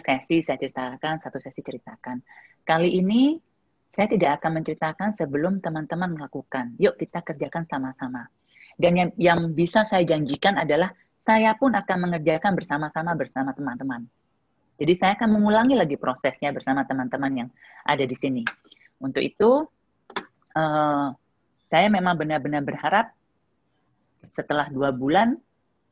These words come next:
maka akan ada perubahan. Ya, itu yang bisa saya sharingkan dan itu tugasnya selama minggu depan.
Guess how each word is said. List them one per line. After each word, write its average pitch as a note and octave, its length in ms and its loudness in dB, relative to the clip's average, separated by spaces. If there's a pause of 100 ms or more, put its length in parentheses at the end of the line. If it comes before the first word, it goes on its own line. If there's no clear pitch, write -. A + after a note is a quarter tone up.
(380)
maka C3 360 -6
akan B2 200 -12
ada A#2 160 -10
perubahan. A#2+ 480 -10 (560)
Ya, C#3+ 320 -4 (960)
itu G3 240 4
yang D#3+ 520 4 (200)
bisa C#3+ 360 -4
saya D3 280 -2
sharingkan E3+ 800 2
dan D3 120 -4
itu G3+ 440 2
tugasnya E3+ 1120 -2
selama D3+ 560 -2 (920)
minggu C3+ 280 -4
depan. A#3 240 -16